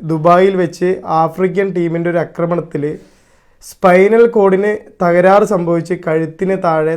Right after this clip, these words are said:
തളർന്ന് കിടക്കുകയാണ്. ഒരു നിവൃത്തിയുമില്ലാണ്ട് ജീവകാരുണ്യ പ്രവർത്തകനായിട്ടുള്ള അഷ്റഫ് താമരശ്ശേരിയാണ് ഈ നാസർ ഖാനെ ഈ നാട്ടിലേക്ക് എത്തിച്ചത്. ഒരു ലക്ഷം രൂപ അന്ന്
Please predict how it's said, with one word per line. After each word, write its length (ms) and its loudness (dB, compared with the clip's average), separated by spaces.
തളർന്ന് 400 -2
കിടക്കുകയാണ്. 520 -8
ഒരു 140 4
നിവൃത്തിയുമില്ലാണ്ട് 1000 2
ജീവകാരുണ്യ 800 2
പ്രവർത്തകനായിട്ടുള്ള 800 0
അഷ്റഫ് 440 -6
താമരശ്ശേരിയാണ് 1000 -2
ഈ 40 -4
നാസർ 340 -2
ഖാനെ 220 -2
ഈ 20 -6
നാട്ടിലേക്ക് 560 -4
എത്തിച്ചത്. 420 -14
ഒരു 140 0
ലക്ഷം 400 -2
രൂപ 200 -2
അന്ന് 280 -2